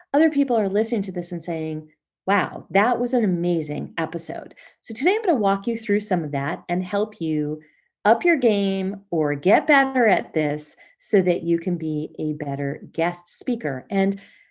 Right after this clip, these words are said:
mind you, this isn't simply for pos-, podcast guesting, although I am talking about this. This carries through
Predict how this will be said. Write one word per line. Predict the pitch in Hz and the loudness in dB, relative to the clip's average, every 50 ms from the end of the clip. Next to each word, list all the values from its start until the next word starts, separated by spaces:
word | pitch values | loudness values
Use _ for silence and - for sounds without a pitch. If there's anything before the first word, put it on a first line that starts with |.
| _ _ - | _ _ -4
mind | 226 269 320 359 339 269 | -2 2 4 6 6 6
you, | 202 196 185 175 165 165 - | 6 4 2 2 0 -2 -8
this | 160 147 233 320 392 - - - - | -6 -2 0 0 0 -2 -6 -4 -2
isn't | 302 277 - 262 233 240 - | -2 0 0 0 -2 -2 -6
simply | - - 226 208 208 214 202 185 180 175 | -4 0 0 0 2 0 0 -2 -2 -2
for | - - - 170 165 | -4 -2 -2 -2 0
pos-, | 165 - 165 160 170 - - - _ - | 0 -2 -2 -4 -4 -6 -14 -20 _ -4
podcast | - 233 208 202 202 180 165 - - | 0 0 0 2 2 0 -2 0 2
guesting, | - 175 185 180 - 156 147 139 143 | 2 2 2 2 0 -2 -2 -2 0
although | - 156 165 160 165 160 160 156 160 - | 0 0 2 2 4 4 4 2 0 0
I | 160 | -2
am | 165 160 156 156 | 0 0 -2 -2
talking | 151 156 165 160 165 - 170 156 | -4 -4 -4 -4 -4 -4 -4 -4
about | 151 147 143 135 139 - | -4 -4 -4 -6 -6 -6
this. | 143 135 139 - - - - - - _ _ - | -6 -6 -6 -8 -10 -16 -20 -20 -20 _ _ 0
This | - 392 415 - | 2 2 2 0
carries | - - 415 403 381 320 - - | -4 -4 0 2 2 2 0 0
through | - 208 202 190 180 175 - | 0 2 2 4 2 2 -2